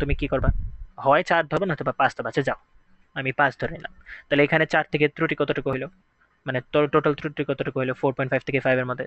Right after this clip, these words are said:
জিরো পয়েন্ট ফাইভ সেন্টিমিটার। ধরো আরো বড় ভ্যালু নেই, ফোর পয়েন্ট সিক্স নিলাম, তো ফোর পয়েন্ট সিক্স যেহেতু পাঁচের খুব কাছাকাছি, ধরো এটাকেও তুমি পাঁচ ধরে নিলা, তাহলে এখানে ত্রুটি কত হইলো? জিরো পয়েন্ট ফোর সেন্টিমিটার। এভাবে যদি যাইতে থাকি, আরো বাড়াই, ফোর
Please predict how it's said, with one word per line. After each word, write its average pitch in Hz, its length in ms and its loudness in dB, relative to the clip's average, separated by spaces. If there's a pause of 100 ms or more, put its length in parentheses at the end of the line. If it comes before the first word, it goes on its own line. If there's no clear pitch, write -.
(180)
জিরো 131 180 0
পয়েন্ট 127 160 -4
ফাইভ 135 180 0
সেন্টিমিটার। - 440 -8 (760)
ধরো 185 180 4
আরো 139 180 2
বড় 135 160 8
ভ্যালু 117 200 -2
নেই, - 80 -16 (240)
ফোর 143 180 2
পয়েন্ট 135 180 -2
সিক্স 147 200 -4
নিলাম, 117 160 -10 (920)
তো 165 60 6 (160)
ফোর 160 180 6
পয়েন্ট 175 180 0
সিক্স 175 200 2
যেহেতু 156 280 2
পাঁচের 160 240 4
খুব 147 160 -2
কাছাকাছি, 143 320 0
ধরো 139 160 4
এটাকেও 135 240 2
তুমি 131 180 -4
পাঁচ 127 200 0
ধরে 113 160 -6
নিলা, - 160 -12 (220)
তাহলে 135 180 0
এখানে 143 220 2
ত্রুটি 139 220 -4
কত 127 140 -2
হইলো? 123 140 -6 (220)
জিরো 127 180 -2
পয়েন্ট 202 140 -4 (200)
ফোর 120 220 -6
সেন্টিমিটার। 110 380 -10 (800)
এভাবে 175 240 4
যদি 160 200 -2
যাইতে 151 220 2
থাকি, - 180 -10 (200)
আরো 135 160 4
বাড়াই, 127 200 0 (500)
ফোর 139 100 2